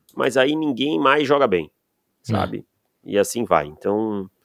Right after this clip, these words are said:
Speaker 1: precisa encontrar uma forma de ter mais caras produzindo.
Speaker 2: É, exato. Eu acho que passa muito pelo Love também, tá?
Speaker 1: Pode ser, faz sentido.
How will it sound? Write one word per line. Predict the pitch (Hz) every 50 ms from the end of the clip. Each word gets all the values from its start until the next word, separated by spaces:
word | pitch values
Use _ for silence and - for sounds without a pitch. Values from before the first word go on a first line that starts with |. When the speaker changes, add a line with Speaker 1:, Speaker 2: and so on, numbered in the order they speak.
| _ _ _ _ _ _
Speaker 1:
precisa | - - 113 117 143
encontrar | 160 - 147 143 131 117 - 135 156
uma | 165 156 -
forma | - - - 143 165 165 165
de | 147 139 139
ter | - 139 127
mais | 117 120 151 165 -
caras | - 139 143 151 147 -
produzindo. | - 139 139 131 117 95 87 82 78 76 - _ _ _ _ _ _ _ _ _ _ _ _ _ _ _ _ _ _ _ _ 107
Speaker 2:
É, | 101 92 90 - -
exato. | - - - 104 90 - - - - - _ _ - - - - - - _ -
Eu | 123 113
acho | 98 - -
que | - 143 139 135 120 - _ _
passa | - 139 135 - 143
muito | 131 131 143 135 -
pelo | - 143 151
Love | 151 135 120 117 117 110 -
também, | - 127 117 107 98 98
tá? | - 117 117 113 - _ _ _ _ _ -
Speaker 1:
Pode | - - - -
ser, | - 113 123 120 _ _ _ _ _
faz | _ - 104 -
sentido. | - 110 110 - - 90 82 -